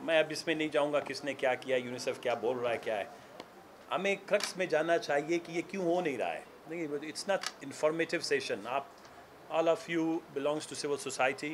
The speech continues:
Uh, civil society organization से ताल्लुक़ है, इस matter पे आपकी knowledge हमसे ज़्यादा है। हम यहाँ आपको knowledge देने नहीं आए, because we don't know, maybe ये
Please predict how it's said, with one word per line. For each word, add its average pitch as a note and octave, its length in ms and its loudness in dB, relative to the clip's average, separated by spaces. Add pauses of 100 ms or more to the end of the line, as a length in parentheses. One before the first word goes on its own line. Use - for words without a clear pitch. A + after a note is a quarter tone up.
(600)
Uh, B2+ 280 2
civil D3+ 260 0
society C#3+ 400 2
organization C3 520 0
से C#3+ 140 -2
ताल्लुक़ C#3 480 0
है, C3 160 0 (360)
इस D#3+ 160 -4
matter D#3 280 2
पे D3+ 240 4
आपकी D#3 460 2
knowledge C#3 420 -2
हमसे C#3+ 240 -2
ज़्यादा B2+ 400 6
है। F#2 180 -2 (440)
हम F#3 160 -2
यहाँ F3 260 2
आपको E3 300 2
knowledge D#3 320 0
देने D#3+ 260 0
नहीं E3+ 200 0
आए, G2+ 200 -4
because C#3 340 0
we D3 100 -2
don't E3 240 2
know, C3+ 240 2
maybe C#3 280 0 (600)
ये C3 200 -6